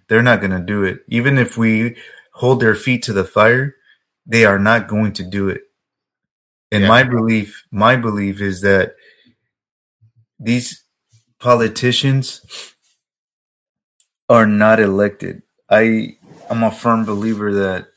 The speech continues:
Speaker 1: there's, uh, um,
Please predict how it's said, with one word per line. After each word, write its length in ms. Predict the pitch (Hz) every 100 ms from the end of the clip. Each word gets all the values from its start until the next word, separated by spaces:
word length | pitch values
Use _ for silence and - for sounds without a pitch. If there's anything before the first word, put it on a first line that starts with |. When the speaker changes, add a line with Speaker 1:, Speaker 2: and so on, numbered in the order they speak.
| _ _ _ _ _ _ _
Speaker 1:
there's, 520 | 120 107 101 95 92
uh, 380 | 101 98 92 92 - _ _ _
um, 500 | 104 95 92 87 87